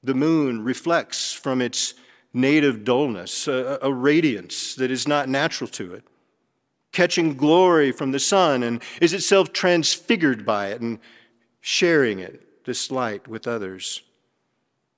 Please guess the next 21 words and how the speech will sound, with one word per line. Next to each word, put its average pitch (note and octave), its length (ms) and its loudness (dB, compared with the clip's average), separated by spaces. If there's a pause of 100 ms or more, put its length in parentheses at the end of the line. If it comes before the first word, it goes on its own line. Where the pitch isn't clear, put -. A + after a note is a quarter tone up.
(340)
In D3 400 2
and C3+ 300 -2
through C3+ 220 -4
Christ, G#2 520 -8
we C3+ 340 0
are A#2+ 200 -2
meant A#2+ 260 -4
to B2+ 120 -6
be A#2 420 -2
the G2+ 160 -8
light G2 260 -8
of F#2 120 -16
the G#2 60 -6
world, G2 380 -8
helping D3 420 -4
others D3 320 -2
to - 120 -8
see F3 240 -4
their D3+ 260 -2
own D3+ 260 -4
road, A#2 520 -8